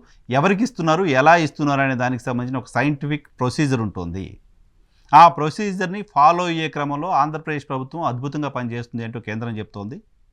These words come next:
So, తమ వాళ్ళకే కట్టబెట్టారు, తమ వాళ్ళకి మొత్తం మైన్స్ ఇచ్చేశారు, తమ వాళ్ళకి మొత్తం దోచేశారు అని వస్తున్న వార్తలకు, అటువంటి విమర్శలకు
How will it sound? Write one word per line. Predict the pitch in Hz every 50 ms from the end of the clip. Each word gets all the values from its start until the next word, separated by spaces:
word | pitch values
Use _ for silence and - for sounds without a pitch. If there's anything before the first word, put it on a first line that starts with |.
| _ _ _ _ _ _ _ _ _ _ _ _ _ - 180
So, | 165
తమ | - 143 160 180
వాళ్ళకే | 190 190 190 190 185 175 - 185 170
కట్టబెట్టారు, | - 160 147 - 170 170 165 - 180 160 165 156
తమ | 151 147 151 156
వాళ్ళకి | 160 160 156 151 160
మొత్తం | 143 139 135 - 147
మైన్స్ | 127 123 139 160 160 -
ఇచ్చేశారు, | 160 143 - 160 143 - 147 143 147 147
తమ | 139 139 135 139
వాళ్ళకి | 147 147 143 139
మొత్తం | 139 135 139 151 135 113
దోచేశారు | 123 139 143 143 151 143 - 151 139 135 135
అని | 131 127 135 135 123 113 - - - _ _ _ _ _ _ _ _ 127
వస్తున్న | 143 147 - - 180 175 165 156
వార్తలకు, | 135 117 104 110 120 139 160 170 160 - _ - 156 151 143 - - 185 175 156 170 185 _ _ _ _ _ _ _ _ _ _ _ _ _ _ _ _ _ -
అటువంటి | 131 135 151 156 151 135 139
విమర్శలకు | 110 123 127 139 165 156 - - - 151 143 139 139 - 185 185 156 135